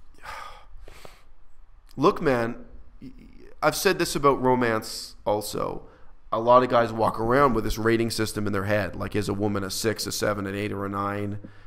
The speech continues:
you know, rating people out of ten the same way people rate albums out of ten. But when I was giving advice on dating, I said, "Look, the bottom line is either you like someone enough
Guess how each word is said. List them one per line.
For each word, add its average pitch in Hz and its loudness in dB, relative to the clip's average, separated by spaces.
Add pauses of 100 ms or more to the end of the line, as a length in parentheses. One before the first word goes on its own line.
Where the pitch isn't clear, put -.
(100)
you 113 -6
know, 107 0
rating 107 0
people 110 -2
out 101 0
of - -4
ten 110 0
the 107 -8
same 113 -2
way 107 -2
people 110 -6
rate 101 -4
albums 101 -4
out - -6
of - -12
ten. - -8 (460)
But 123 4
when 123 4
I 123 6
was 120 2
giving 117 2
advice 110 0
on 107 0
dating, 101 -4
I 92 -6
said, 101 -6
"Look, 104 -6
the 104 -6
bottom 107 4
line 98 -4
is 95 -10 (480)
either 127 8
you 113 -2
like 107 0
someone 101 -4
enough 98 -6